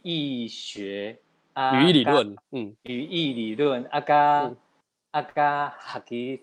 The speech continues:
Speaker 1: 煞的时阵，你就爱做一个 podcast 出来。啊，迄个，
Speaker 2: 对。
Speaker 1: 迄个课你是已经，已经上了啊，还是还未开始上？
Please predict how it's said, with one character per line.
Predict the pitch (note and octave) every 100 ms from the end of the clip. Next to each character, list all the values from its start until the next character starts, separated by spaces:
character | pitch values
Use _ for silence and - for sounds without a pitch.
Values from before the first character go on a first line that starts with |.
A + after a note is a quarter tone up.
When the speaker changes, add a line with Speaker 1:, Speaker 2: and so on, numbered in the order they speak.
| _
Speaker 1:
煞 | - - A#2 G#2
的 | G#2
时 | - A2+
阵， | - A#2 A2+ A#2+
你 | C#3+
就 | C3
爱 | B2 C3+
做 | C3 D#3+ A#2+
一 | G#2
个 | G#2+
podcast | - C3 - C3+ A2+ C3+
出 | A2+
来。 | G2+ F#2 _ _
啊， | - D#3+
迄 | F3+
个， | A#2+ G#2 A2
Speaker 2:
对。 | F#3
Speaker 1:
迄 | D3+
个 |
课 | - B2
你 | D#3
是 | D#3+ B2+
已 | E3
经， | - C3+ B2 C3 _ -
已 | D#3+
经 | C3+
上 | B2+ - G#2
了 | C3 D3
啊， | A2+
还 | C3+
是 | A#2+ A#2 A#2+
还 | D3
未 | B2+ A2
开 | -
始 | A2 C3
上？ | A2 G#2